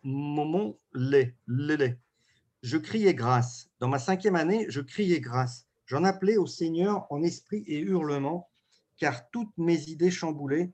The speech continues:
j'avais désappris à parler. Je dis donc, si tant est qu'on puisse reproduire mes paroles lisiblement, typographiquement, « Maman, envoie-moi du ciel une bonne fée qui exauce mes vœux. Je te le demande de toutes mes forces,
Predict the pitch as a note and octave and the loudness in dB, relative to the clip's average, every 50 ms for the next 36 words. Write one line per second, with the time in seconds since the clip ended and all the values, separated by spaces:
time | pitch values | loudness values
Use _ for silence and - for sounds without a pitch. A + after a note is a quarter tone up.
0 | _ _ - - B2+ B2 C#3+ C3 B2 F3+ G3+ F#3 E3+ E3 D3+ D#3 - - D#3+ D3+ | _ _ -4 -2 0 0 0 2 4 4 4 4 4 0 -2 -4 -4 -4 -4 -4
1 | C#3+ - C3 A#2+ A2+ G#2 G2 F2+ - _ _ _ _ _ _ A2+ C3+ F3 D#3 D3 | -4 -2 -4 -2 -2 -2 -4 -6 -8 _ _ _ _ _ _ 0 0 0 0 0
2 | C3+ A#2+ B2+ D3+ F#3+ G#3 - - _ _ _ _ _ _ _ _ - - - E3 | -2 -2 -2 -2 -2 -4 -8 -14 _ _ _ _ _ _ _ _ -20 -16 -16 -16
3 | D3+ - _ - F3 D#3+ D3+ - - D#3 C#3 - - A#2+ G#2+ A#2 - B2+ A#2+ - | -16 -14 _ -2 -2 -2 -2 -4 -6 -6 -6 -4 -4 -6 -6 -6 -6 -8 -6 -4
4 | C#3 C#3+ - - C#3 C3 B2+ D3+ C#3 B2+ B2+ B2 C3+ B2+ C3 C3+ B2 A#2 C#3+ C3 | -4 -4 -2 -2 -2 -2 0 0 0 0 0 0 0 0 2 2 2 0 0 -2
5 | B2 C#3 B2 - A2+ A2 G#2+ G#2+ B2 D#3+ - - - _ _ _ _ - - G3+ | -4 -6 -4 -2 0 0 0 0 0 -2 -4 -8 -14 _ _ _ _ -10 -8 -8
6 | F3+ - - F3 C3+ B2 - - B2 B2 B2 A#2+ - A#2 A2 - - A#2 B2+ - | -8 -2 -2 -2 -2 -2 -4 -6 -4 -4 -4 -4 -4 -8 -10 -8 -6 -6 -6 -6
7 | - - _ _ _ _ _ _ - C#3+ F3 G#3 G#3 G#3 F#3 - - - _ _ | -8 -10 _ _ _ _ _ _ -2 2 2 4 4 2 2 0 -2 -8 _ _
8 | _ _ _ _ _ - G#3 G3+ F3+ G3 G3 F#3+ F#3+ G3 G#3 G#3 F3 D3 E3+ - | _ _ _ _ _ 2 2 4 4 4 4 4 4 2 2 0 0 -2 -6 -8
9 | - - F#3 G3+ G#3+ G3+ - - D3+ D3 C#3+ C#3 D3 G#3 A3+ G#3 F#3 F3+ - A3 | -6 -2 2 2 2 0 0 -4 -6 -4 -4 2 2 4 4 4 2 -2 -4 -6
10 | A#3 A3 - - D#3 D#3 D#3 D3+ C#3+ G#3+ A#3 - - - F3+ E3+ D3 C3+ B2+ A#2+ | -6 -6 -6 -2 0 0 0 0 -2 -4 -6 -4 -2 0 0 0 2 0 -2 -2
11 | B2 - _ _ _ _ _ - C#3 D#3+ D#3 F#3 F3 E3+ D#3 C#3 D#3+ E3+ F#3+ A3 | -4 -6 _ _ _ _ _ -8 -6 -2 0 2 2 2 2 2 2 2 4 4
12 | A#3+ A3+ D#3+ D#3 D#3+ - A#3+ A3+ - G3+ F#3+ F3 - - D3+ C3 B2 - - | 4 2 2 0 -2 -4 -6 -6 -4 -2 -2 -2 -2 -2 -4 -4 -6 -8 -14